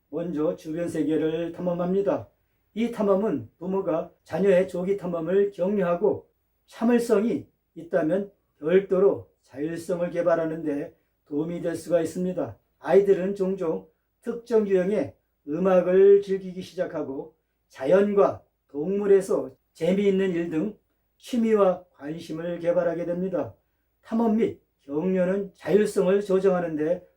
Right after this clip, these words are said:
도움이 되나 격려의 부족이나 과도한 제한은 어린이에게 수치심과 의문을 불러일으키게 됩니다. 다음은 자율성과 수치심 및 의심의 단계에 대해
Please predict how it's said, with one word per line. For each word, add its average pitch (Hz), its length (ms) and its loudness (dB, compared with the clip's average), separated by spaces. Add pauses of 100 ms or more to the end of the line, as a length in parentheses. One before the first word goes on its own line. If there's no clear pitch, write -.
(120)
도움이 196 480 4
되나 160 380 0 (260)
격려의 196 540 2
부족이나 180 640 -4 (300)
과도한 180 680 2
제한은 180 480 0 (400)
어린이에게 160 880 -4 (100)
수치심과 185 800 -2 (400)
의문을 170 720 -2
불러일으키게 170 640 -6
됩니다. 175 480 -4 (360)
다음은 175 540 -4 (180)
자율성과 185 840 0
수치심 190 460 -10
및 214 220 -2 (380)
의심의 208 540 0
단계에 160 560 -2
대해 170 380 -4